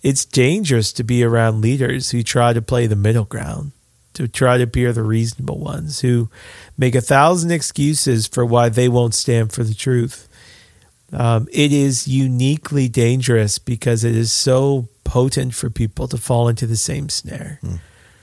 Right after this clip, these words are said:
Speaker 1: And, uh, what we need is to surround ourselves with courageous people who will speak the truth, whatever the cost.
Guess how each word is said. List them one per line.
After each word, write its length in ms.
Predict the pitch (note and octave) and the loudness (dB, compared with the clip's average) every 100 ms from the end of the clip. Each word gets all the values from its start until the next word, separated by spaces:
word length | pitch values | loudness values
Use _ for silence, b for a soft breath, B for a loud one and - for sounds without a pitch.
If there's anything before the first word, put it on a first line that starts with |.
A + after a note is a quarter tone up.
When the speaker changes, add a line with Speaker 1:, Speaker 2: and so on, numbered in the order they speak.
| b b _ - | b b _ -6
Speaker 1:
And, 480 | A#2 A2+ A2 A2 A#2 | -2 2 0 0 0
uh, 380 | A2 G#2+ G#2+ A2 b b b b b b - | 2 2 0 -2 b b b b b b 0
what 220 | C3 C3 | 2 4
we 140 | C#3 | 2
need 280 | B2+ C3 C3 | 2 2 2
is 200 | A#2+ G#2+ | 0 -2
to 120 | - | -2
surround 440 | A2+ - A#2 A#2+ B2 | -2 0 2 2 2
ourselves 440 | A#2 - A#2 A2 | 2 2 0 0
with 140 | A2+ - | -2 -4
courageous 800 | B2 A#2 A2+ A#2 A#2+ A2+ - - | 0 2 2 2 0 0 -4 -6
people 420 | - A#2 - B2 A2+ | -4 -2 0 0 0
who 120 | A#2 | 2
will 120 | A2+ | 0
speak 360 | - - A#2 - | -2 -4 -4 -6
the 80 | |
truth, 420 | - B2+ A#2 G#2+ - - | -6 -2 0 -2 -8 -4
whatever 360 | C3 B2 A#2+ A#2 | 2 2 2 -2
the 60 | |
cost. 560 | - A#2 A#2 A#2 - | -4 -2 0 -2 -6